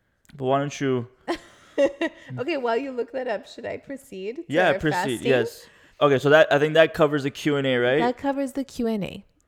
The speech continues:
Speaker 2: And we do lots of Q and As throughout the week, so stay tuned on our Instagram page. But for now, this podcast episode is gonna cover all your questions about intermittent fasting and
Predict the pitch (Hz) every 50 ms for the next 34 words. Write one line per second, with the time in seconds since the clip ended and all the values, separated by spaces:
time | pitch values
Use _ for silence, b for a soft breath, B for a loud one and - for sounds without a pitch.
0 | _ - 202 190 185 180 180 180 190 - - 208 208 196 - 233 233 226 226 220
1 | - - 185 - - - - 156 143 120 113 87 - - - - 85 - - -
2 | - - - - 226 240 - - - 269 240 - - 202 180 180 165 151 - -
3 | - 180 - - - - - - - - - - - - - - - b b b
4 | b b b b - 220 208 - - 247 285 349 370 - - - 240 _ _ _
5 | _ _ _ _ 208 202 262 330 381 - - - - 233 196 202 202 - 220 214
6 | 208 - - - 185 - 180 - - 185 175 180 - - 196 - - 208 208 220
7 | 220 - - 175 170 175 170 165 - - - - 190 196 226 269 320 - - -
8 | 180 180 - - - 170 160 170 - - - 180 185 170 165 - - _ - 202
9 | 190 185 180 175 170 165 165 185 - - - - - - - - - - 214 b
10 | b b b b b b b b b b b _ - 226 214 208 202 196 196 196
11 | -